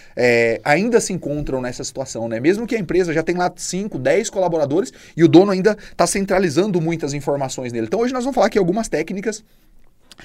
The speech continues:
que esse dono de empresa pode adotar pra ele conseguir diminuir aí esse, essa carga de, de decisões tudo centralizada nele, né?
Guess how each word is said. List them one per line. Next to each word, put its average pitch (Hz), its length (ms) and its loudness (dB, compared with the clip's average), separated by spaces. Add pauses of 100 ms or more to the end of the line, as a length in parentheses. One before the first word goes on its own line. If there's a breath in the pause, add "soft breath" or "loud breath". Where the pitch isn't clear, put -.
(280 loud breath)
que 143 540 4
esse 147 220 0
dono 160 220 2
de 170 100 -4
empresa 156 340 0
pode 160 400 0 (360 loud breath)
adotar 165 680 6 (320)
pra 143 140 2
ele 151 380 2
conseguir 147 600 -8
diminuir 151 460 -2
aí 135 120 4
esse, 135 500 -2
essa 131 260 -2
carga 151 400 2
de, 120 520 -4
de 113 120 -10
decisões 147 560 -2
tudo 160 160 -8
centralizada 147 680 -2
nele, 117 240 0
né? 117 180 -2